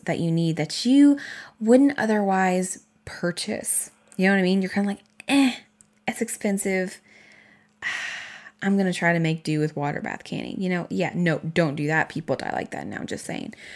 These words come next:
But think of those tools that you could get. Um, if you have goats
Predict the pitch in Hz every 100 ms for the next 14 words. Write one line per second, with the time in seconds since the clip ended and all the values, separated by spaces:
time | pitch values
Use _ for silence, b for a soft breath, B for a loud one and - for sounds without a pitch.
0 | B B B 170 165 - _ _ - -
1 | - 247 294 277 214 175 180 180 - -
2 | 147 - - - - 135 165 160 - 165
3 | - - - - b b b b - 180
4 | 175 165 170 185 _ _ _ _ _ _
5 | _ _ 175 214 214 214 185 180 240 -
6 | -